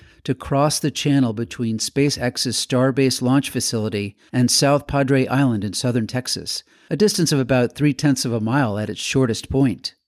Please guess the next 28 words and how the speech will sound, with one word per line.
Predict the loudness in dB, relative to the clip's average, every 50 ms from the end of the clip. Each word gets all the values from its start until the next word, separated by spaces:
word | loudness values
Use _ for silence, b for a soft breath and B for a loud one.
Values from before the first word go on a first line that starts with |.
| _ _ _ _ _
There | 0 2 4 4
are | 4 2
more | 4 4 4 4 4
than | 4 4 2
a | 2
couple | 0 -2 -4 -2 -2
of | -4 -4 -4
problems | -4 -2 0 0 0 0 0 -2 -2 -2 -4
with | -6 -8 -6 -4
Musk's | -2 -2 -2 -2 -4 -6 -6 -6 -6
statement, | -4 -2 0 2 0 2 0 -4 -8 -8 -12 b b b b b b
as | 0 0 2 2
the | 0 -2
Twitterverse | -2 0 0 2 2 2 2 2 0 -2 -2 -2
was | -2 -2 -2 0
more | 0 2 2 2 4
than | 2 2 0
happy | 0 0 -2 -2 -2
to | -4 -4
point | -4 -4 -4 -2 -2
out. | -4 -6 -8 -14 -20 _ _ _ _ _ _ _
First, | 2 2 4 4 2 0 -6 -12 b b b b b _ _ -4
the | -2
Cybertruck | 0 0 2 2 2 2 2 2 2 2 0 0 0 _ _ _ -10
still | -8 -6 0 2 4 4 4 4
does | 2 2 2
not | 2 2 2
exist. | 0 -2 -2 -2 0 0 0 0 -2 -6 -8 -12